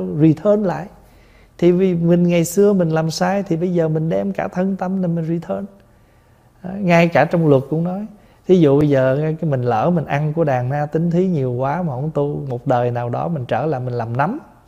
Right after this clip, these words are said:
<laughs> Mình làm nấm rơm cho người ta ăn. Mình làm trâu ngựa cho người ta. Tại vì sao? Trâu ngựa là mình cài bừa cho người ta. Nói chung là mình phải trở lại một cái gì đó để mình trả cho người ta.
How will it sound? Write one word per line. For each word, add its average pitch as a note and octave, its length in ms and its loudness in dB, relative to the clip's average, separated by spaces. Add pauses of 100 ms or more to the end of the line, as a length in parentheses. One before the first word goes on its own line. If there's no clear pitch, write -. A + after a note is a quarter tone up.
(240)
<laughs> - 920 -8
Mình C#3 100 2
làm B2 180 4
nấm F#3 200 2
rơm E3+ 300 6
cho E3+ 60 0
người D3 100 0
ta D#3 60 0
ăn. E3+ 240 0 (720)
Mình C3 160 2
làm B2+ 200 0
trâu E3+ 160 6
ngựa D#3+ 500 6
cho E3 140 2
người D3 160 -2
ta. D#3+ 220 0 (100)
Tại C3+ 140 2
vì D3 160 2
sao? E3 280 -4
Trâu D#3+ 220 2
ngựa C#3+ 260 4
là D#3 80 2
mình C3+ 180 -4
cài C3+ 340 -2
bừa C#3 260 4
cho E3 140 -2
người D3 160 -2
ta. - 200 -6 (220)
Nói G#3+ 100 6
chung G#3 300 6
là C#3+ 80 2 (320)
mình B2+ 180 2
phải E3 140 0
trở D#3 340 6
lại F3 140 6
một C3 180 0
cái E3 160 2
gì B2+ 140 0
đó B2+ 240 -2
để C3+ 100 -2
mình B2+ 220 -6
trả A2+ 220 -6
cho C#3 140 -10
người A#2+ 140 -10
ta. B2 120 -14